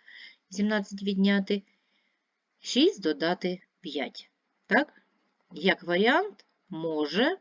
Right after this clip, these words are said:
бути і оцей розв'язок, але він до цієї схеми не підходить.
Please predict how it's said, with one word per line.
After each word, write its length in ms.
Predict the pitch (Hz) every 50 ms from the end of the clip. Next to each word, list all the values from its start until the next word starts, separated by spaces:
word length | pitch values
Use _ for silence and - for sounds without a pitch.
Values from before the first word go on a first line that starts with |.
| _
бути 400 | 190 - 160 185 190 - 214 208 -
і 120 | 233 240 240
оцей 340 | 233 226 226 196 165 147
розв'язок, 460 | 143 147 139 139 147 139 143 147 - -
але 300 | - 180 175 160 156 151
він 340 | 147 185 233 294 320 202 185
до 140 | 170 185 165
цієї 400 | - - 151 147 147 139 139 143
схеми 440 | - - - 190 190 190 196 202 196 -
не 320 | 190 165 170 170 160 156 147
підходить. 760 | - - - - - - 147 - - - 247 - - -